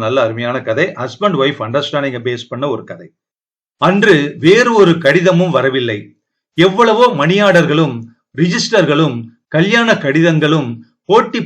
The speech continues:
பந்தய முடிவுகளும் அந்த தபாலில் வந்திருக்கலாம், வந்தும்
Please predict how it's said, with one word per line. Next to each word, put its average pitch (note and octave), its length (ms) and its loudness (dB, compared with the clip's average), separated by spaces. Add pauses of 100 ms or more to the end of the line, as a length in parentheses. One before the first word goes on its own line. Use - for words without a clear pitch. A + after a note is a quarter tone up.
பந்தய E3 280 4 (120)
முடிவுகளும் D#3 580 0 (440)
அந்த D3+ 260 4 (140)
தபாலில் E3 500 2
வந்திருக்கலாம், B2+ 580 -4 (460)
வந்தும் F3+ 500 0